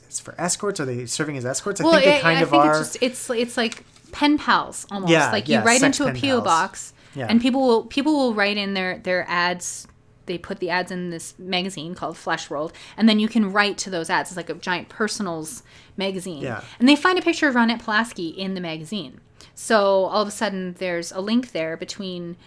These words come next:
Speaker 2: uh, Ronette, who has been attacked and is now laying
Speaker 1: Comatose.
Speaker 2: comatose or
Speaker 1: Yeah.
Speaker 2: catatonic anyway,
Speaker 1: Yeah.
Speaker 2: in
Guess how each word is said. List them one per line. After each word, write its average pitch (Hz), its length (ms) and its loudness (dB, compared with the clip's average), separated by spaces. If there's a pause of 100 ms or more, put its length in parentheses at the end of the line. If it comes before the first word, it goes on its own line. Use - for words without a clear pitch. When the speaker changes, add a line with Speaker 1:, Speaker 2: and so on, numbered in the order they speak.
(320)
Speaker 2:
uh, 170 380 -6 (640)
Ronette, 196 480 4 (600)
who 220 160 2
has 185 120 0
been 185 160 -6
attacked 175 400 -6
and 180 100 -6
is 165 200 -10
now 165 280 -8 (240)
laying 175 440 -8 (380)
Speaker 1:
Comatose. 120 420 -12
Speaker 2:
comatose 190 440 -2
or 190 100 -4
Speaker 1:
Yeah. 127 100 -6
Speaker 2:
catatonic 185 520 -4
anyway, 175 280 -10
Speaker 1:
Yeah. 185 80 -6
Speaker 2:
in 180 300 -8